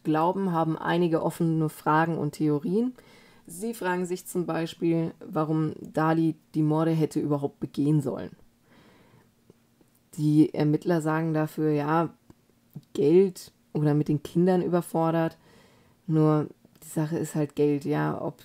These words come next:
jetzt da so eine Lebensversicherung über knapp fünftausend Euro irgendwas gebracht hätte,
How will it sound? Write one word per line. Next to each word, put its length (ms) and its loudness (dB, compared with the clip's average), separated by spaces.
jetzt 340 -4
da 160 0
so 80 -2
eine 120 0
Lebensversicherung 840 0
über 120 -2
knapp 280 -8
fünftausend 560 -2
Euro 360 0
irgendwas 520 -2
gebracht 640 -6
hätte, 380 0